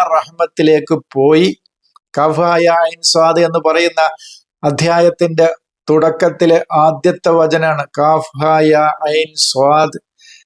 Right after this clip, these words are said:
ദിക്റു റഹ്മത്തി റബ്ബിക അബ്ദഹു സക്കരിയ. അപ്പൊ റഹ്മത്ത് റബ്ബ്, റബ്ബിന്റെ റഹ്മത്തിലേക്ക്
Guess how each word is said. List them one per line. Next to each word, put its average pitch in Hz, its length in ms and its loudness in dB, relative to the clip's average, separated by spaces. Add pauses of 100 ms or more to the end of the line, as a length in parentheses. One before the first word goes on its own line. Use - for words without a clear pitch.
(320)
ദിക്റു 156 360 0 (100)
റഹ്മത്തി 147 500 -2
റബ്ബിക 143 540 -2
അബ്ദഹു 139 720 -2 (140)
സക്കരിയ. 127 400 -6 (1700)
അപ്പൊ 151 240 0
റഹ്മത്ത് 165 680 0 (100)
റബ്ബ്, 160 340 0
റബ്ബിന്റെ 170 580 0
റഹ്മത്തിലേക്ക് 160 920 -2